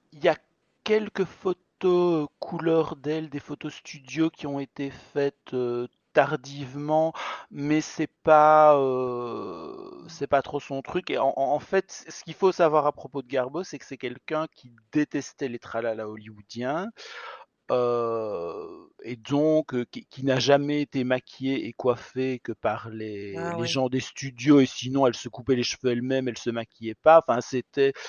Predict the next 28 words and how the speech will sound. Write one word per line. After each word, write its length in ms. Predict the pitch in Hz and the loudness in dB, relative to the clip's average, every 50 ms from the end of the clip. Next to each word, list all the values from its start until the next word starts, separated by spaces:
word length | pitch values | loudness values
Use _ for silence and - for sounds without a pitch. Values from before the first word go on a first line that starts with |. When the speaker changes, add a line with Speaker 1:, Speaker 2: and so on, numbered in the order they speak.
| - - - - - - _ | -14 -14 -16 -16 -18 -20 _
Speaker 2:
Mhm. 120 | 233 226 - | -14 -8 -8
Speaker 1:
et, 40 | 131 110 95 113 117 | -6 -6 -4 -4 -4
et 40 | 131 | -4
il 100 | 131 - | -6 0
paraît 380 | - 135 113 113 - 147 156 | 2 2 2 2 2 0 -2
que 120 | - - 139 | -2 -2 -2
même 300 | 139 139 139 139 135 131 | 0 0 0 0 0 -2
les, 440 | 123 120 117 113 110 107 107 - 104 | -2 -4 -4 -4 -4 -6 -6 -8 -10
les 240 | 107 117 120 117 113 | -10 -10 -10 -10 -10
vêtements, 600 | 101 110 113 107 107 - - 135 139 147 156 151 | -8 -8 -8 -8 -8 -10 -10 -4 2 4 6 6
elle 120 | 135 127 110 | 4 4 0
voyageait 500 | 123 120 113 110 107 113 113 117 139 147 | -4 -4 -4 -4 -6 -6 -4 -2 0 2
avec 300 | 139 123 110 113 110 110 | 2 0 -2 -4 -12 -8
deux 140 | 117 123 - | -10 -8 -4
pantalons 500 | - 123 120 - 127 117 117 123 123 117 | -4 -6 -4 -2 -4 -4 -4 -6 -8 -8
et 60 | 113 | -8
deux 160 | 110 117 113 | -8 -8 -10
pulls 240 | _ - 123 117 113 | _ -12 -14 -12 -12
dans 100 | 113 110 | -12 -12
sa 160 | - - 113 | -8 -8 -8
valise 400 | 104 98 98 107 127 139 135 120 | -8 -8 -10 -10 -10 -12 -10 -10
et 60 | 120 | -10
c'était 300 | - - 113 - - 107 _ - | -10 -10 -12 -12 -12 -18 _ -10
tout, 120 | - 165 | -12 -10
enfin 200 | - - 123 117 | -2 -2 -2 -2
c'était 280 | - - 127 - 131 - | -2 -6 -6 -6 -4 6
pas 180 | - 165 160 | 8 8 8
du 160 | 147 135 139 | 8 4 -8